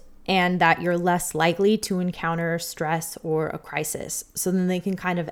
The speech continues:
exhale a little bit, which then you experience this burst in energy, essentially. The next symptom is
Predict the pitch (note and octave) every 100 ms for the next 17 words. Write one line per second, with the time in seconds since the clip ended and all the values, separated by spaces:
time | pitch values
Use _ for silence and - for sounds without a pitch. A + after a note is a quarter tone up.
0 | - E3 - - F3+ G3+ A3 A3 A#3+ A3+
1 | B3 B3+ - - - - D#3+ F3+ F3 F3+
2 | E3 - - F3 D#3+ D3 E3+ - D3 -
3 | - - - - F#3 F3 - E3 - D#3
4 | C#3+ C#3 A2+ - G2 D#3+ - - - _
5 | _ - - F#3 F3+ F3+ F3 - G3 F#3
6 | F#3+ F3 F3 F3+ - F3+ E3+ E3 E3+